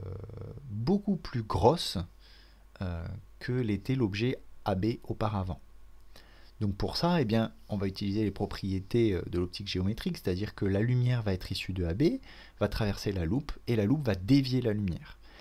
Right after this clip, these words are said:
Les rayons émergents vont arriver dans l'œil en donnant l'illusion à votre œil de provenir d'une image A prime B prime, beaucoup plus grande, en tout cas vue sous un angle alpha prime plus grand, euh,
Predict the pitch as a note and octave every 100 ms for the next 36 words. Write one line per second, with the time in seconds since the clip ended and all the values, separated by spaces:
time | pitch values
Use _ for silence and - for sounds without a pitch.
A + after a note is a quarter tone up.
0 | - - F#2 G#2+ G#2+ F#2+ F#2 F2+ F#2 B2
1 | - - - - - - - - G2 G2+
2 | F#2+ G2+ G#2 F#2+ F2+ F2 C#3 F3+ - A#2+
3 | A2+ A#2 G2+ G2 D#3 E3+ D3 B2 A2 A2
4 | - - - - - G#2 F2+ - - G2+
5 | - B2+ A#2+ - G#2+ G#2+ A#2 A2+ G#2+ F#2
6 | F2+ E2+ - A#2+ - A2+ F2+ - - F3+
7 | D#3 - - - - - - - - -
8 | - - G#2 A2+ F3+ F3 C#3 A#2 A2 G#2
9 | C3 E3 G2+ - B2 A#2+ A2 C#3+ C3 A#2
10 | A2+ A2+ G#2 G2+ A2 G2+ - A2 E2+ -
11 | - C3+ F#2+ F#2+ C3 - - - - G#2
12 | F#2